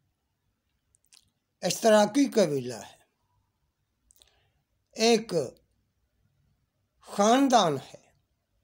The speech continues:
जो कि इश्तराकी ताल्लुकात पर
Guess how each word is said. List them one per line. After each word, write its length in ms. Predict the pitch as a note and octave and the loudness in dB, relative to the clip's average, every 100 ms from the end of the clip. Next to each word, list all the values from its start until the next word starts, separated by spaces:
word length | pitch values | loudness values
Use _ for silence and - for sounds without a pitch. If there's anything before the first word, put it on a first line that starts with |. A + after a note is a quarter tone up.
| _ _ _ _ _ _ _ - | _ _ _ _ _ _ _ -14
जो 280 | F#3 A#3+ G#3+ | -2 0 2
कि 380 | - C3+ F#2+ _ _ _ _ _ _ _ _ _ _ _ - | -2 -6 -8 _ _ _ _ _ _ _ _ _ _ _ -12
इश्तराकी 840 | G3+ - B3 B3 A#3+ B3 G#3+ A2 - _ _ _ _ _ _ _ _ _ _ _ _ | -10 -4 0 0 0 -4 -6 -8 -14 _ _ _ _ _ _ _ _ _ _ _ _
ताल्लुकात 640 | - G3 G3+ G#3 A3 A#3 A3+ | -2 0 0 2 2 2 -2
पर 400 | - B2+ - | -14 -14 -14